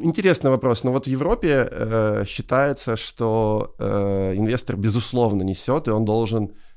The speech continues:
в буквальном смысле какими-то, э, с-, в каких-то вещах навязывать даже.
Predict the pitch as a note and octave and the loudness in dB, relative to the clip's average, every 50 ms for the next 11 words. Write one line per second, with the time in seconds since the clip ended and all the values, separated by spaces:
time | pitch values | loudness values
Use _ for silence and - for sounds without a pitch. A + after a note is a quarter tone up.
0 | - - G#2+ G#2 A2 A2 - C3 B2+ B2+ B2+ A#2 A2 G#2 - - A2 A2+ - - | -16 -10 -6 -6 -6 -2 2 4 4 4 4 2 0 -2 -2 -2 -2 -2 -2 -4
1 | - G2+ A2 - - A2 A2+ A2+ G#2+ A2+ G#2 G#2 G2+ F#2+ G2+ - - - G2 - | -4 -6 -6 -4 -2 -2 0 0 0 0 0 0 0 0 -2 -4 -6 -10 -10 -10
2 | - - - - - - - - - F#2+ G2 F#2+ F#2 - - - - A#2 - - | -12 -12 -12 -14 -14 -16 -14 -10 -8 -6 -6 -6 -6 -8 -12 -10 -8 -8 -6 -4
3 | A#2+ A2 G#2+ - - A#2 - - A2 A2 A2+ A2+ A#2 A2 G2+ G2 G2 F#2 F#2 F2+ | -4 -4 -4 -2 -4 -4 -2 0 0 2 4 4 2 2 2 0 -2 -2 -2 -2
4 | F#2+ F#2 F#2+ F2+ F2+ F2 E2 - | -2 -2 -2 -2 -2 -4 -4 -6